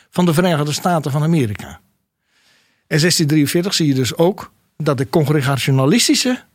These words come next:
gemeenten in Amerika voor het eerst bij elkaar komen. Dat zijn dus, eh, in die zin is zestien drieënveertig een heel cruciaal jaar, want dan zie je allerlei bewegingen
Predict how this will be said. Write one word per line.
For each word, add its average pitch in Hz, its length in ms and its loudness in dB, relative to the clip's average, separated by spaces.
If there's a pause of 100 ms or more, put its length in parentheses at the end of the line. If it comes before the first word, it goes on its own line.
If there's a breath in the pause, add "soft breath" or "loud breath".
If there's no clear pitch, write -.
(140)
gemeenten 156 640 -4 (280)
in 143 120 -6
Amerika 117 480 -6
voor 143 160 -6
het 120 100 -8
eerst 123 160 -4
bij 139 100 0
elkaar 151 340 -4
komen. - 340 -14 (440)
Dat 165 160 0
zijn 214 200 4
dus, 180 240 2 (380 soft breath)
eh, - 320 -10
in 185 100 4
die 240 140 4
zin 220 200 2
is 196 140 2
zestien 202 280 0
drieënveertig 202 420 2
een 151 80 2
heel 185 300 2
cruciaal 151 440 2
jaar, 170 420 0
want 175 160 0
dan 175 100 4
zie 202 140 2
je 190 80 2
allerlei 214 400 2
bewegingen 190 840 2